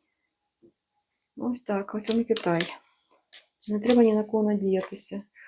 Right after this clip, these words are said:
Треба захищати. Всі країни захищають свої інтереси. Тільки наші політичні діячі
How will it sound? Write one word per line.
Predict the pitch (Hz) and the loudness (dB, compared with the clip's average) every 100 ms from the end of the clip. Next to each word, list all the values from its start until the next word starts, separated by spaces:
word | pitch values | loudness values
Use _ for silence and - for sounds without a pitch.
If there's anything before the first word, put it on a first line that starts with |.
| - | -12
Треба | - 196 208 | -2 2 2
захищати. | 208 226 - 202 185 202 | 4 2 4 4 4 0
Всі | 202 - - 226 | -2 -2 4 4
країни | - 190 208 240 214 | 8 6 10 10 8
захищають | 196 196 190 226 220 214 | 6 0 0 4 6 4
свої | 190 208 | 2 2
інтереси. | 208 208 208 202 185 185 | 4 4 4 4 4 -2
Тільки | 180 226 220 208 208 - - - _ | -4 -4 -2 -4 -6 -20 -20 -20 _
наші | 220 226 226 196 - 175 | 8 10 10 8 2 -6
політичні | - 208 214 214 202 202 - 175 175 | -2 2 2 4 0 -2 -6 -8 -6
діячі | 185 202 196 196 - 277 294 | 0 4 4 4 6 6 4